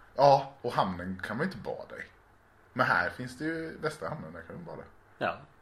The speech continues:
Speaker 1: Ja.
Speaker 2: Ja, det är
Speaker 1: Gör du det i Göteborg, då har du de här lastfartygen på typ så här hur många miljoner ton som helst som simmar runt där.
Speaker 2: Ja,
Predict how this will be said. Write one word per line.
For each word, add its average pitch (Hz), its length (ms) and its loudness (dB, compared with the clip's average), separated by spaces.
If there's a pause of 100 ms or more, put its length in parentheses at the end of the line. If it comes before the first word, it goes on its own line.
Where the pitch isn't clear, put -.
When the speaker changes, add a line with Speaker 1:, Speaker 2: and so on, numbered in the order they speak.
(100)
Speaker 1:
Ja. 101 200 -8 (140)
Speaker 2:
Ja, 151 140 -10
det 90 80 -14
är 113 200 -16 (160)
Speaker 1:
Gör 110 120 -2
du 107 120 0
det 95 60 0
i 87 120 -6
Göteborg, 98 560 -2
då 90 60 -6
har 95 100 -2
du 113 60 -6
de 147 140 -6
här 110 320 4
lastfartygen 76 1000 -6
på 95 120 -8
typ 110 240 -8
så 107 100 -2
här 85 280 -2 (400)
hur 123 120 -2
många 98 200 -4
miljoner 95 440 -4
ton 76 300 -6
som - 160 -10
helst - 380 -6
som - 100 -14 (440)
simmar - 280 -10
runt 69 220 -16
där. 62 120 -10 (400)
Speaker 2:
Ja, 131 200 -6